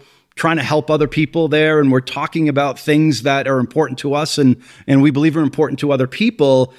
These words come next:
We're talking about coaching. We're talking about developing salespeople. So with that,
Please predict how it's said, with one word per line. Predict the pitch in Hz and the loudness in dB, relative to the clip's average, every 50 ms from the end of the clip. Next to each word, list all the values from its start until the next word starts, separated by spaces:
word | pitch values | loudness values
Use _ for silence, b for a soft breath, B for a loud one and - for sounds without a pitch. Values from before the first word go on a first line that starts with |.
| b b - | b b -12
We're | - | -10
talking | - - 123 127 - - 127 131 | -8 -8 -8 -8 -8 -4 -2 -2
about | 127 135 127 123 - | 0 0 -2 -4 -2
coaching. | - - 156 139 - - 143 135 | 0 0 0 0 0 -2 0 0
We're | 127 123 | -2 -2
talking | - - - 131 - 143 127 123 | -2 -4 -6 -4 -2 -2 -2 0
about | 110 123 123 120 - | 0 0 -2 -2 -2
developing | - 120 101 117 135 135 131 127 131 127 117 110 | -2 -4 -2 0 0 0 0 -2 -2 -2 -2 -2
salespeople. | - - 147 151 156 147 - - 139 131 131 131 123 117 113 B B B B B B | -2 -2 -2 0 -2 -2 -4 -2 -2 -2 0 0 0 -2 -2 B B B B B B
So | - - 151 | -2 0 2
with | 131 147 196 196 - | 2 2 2 2 0
that, | 139 127 117 113 113 117 | 0 -2 -2 -2 -4 -6